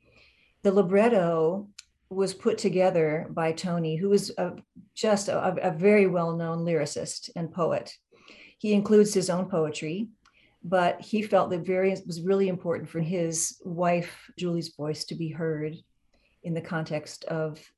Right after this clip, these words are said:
the story. And so he includes portions of her diary or her blog entries that are really pertinent to the emotion of the story.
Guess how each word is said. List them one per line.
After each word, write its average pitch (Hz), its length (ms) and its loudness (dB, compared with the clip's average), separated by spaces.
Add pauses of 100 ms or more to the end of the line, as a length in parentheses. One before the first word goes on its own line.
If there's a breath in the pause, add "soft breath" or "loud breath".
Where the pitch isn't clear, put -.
the 175 80 -6
story. 170 680 -2 (300 loud breath)
And 180 160 -2
so 185 160 2
he 214 220 0
includes 202 800 2 (720 soft breath)
portions 202 480 0
of 156 140 -2
her 180 120 -4
diary 196 880 0
or 170 400 0
her 185 120 0
blog 170 380 -2
entries 185 720 -4 (640 loud breath)
that 175 300 2 (180)
are 180 140 0
really 175 340 0 (240)
pertinent 170 680 -2
to 165 680 -2 (220)
the 170 160 -2
emotion 170 380 0
of 165 120 -8
the 160 100 -2
story. 156 560 -4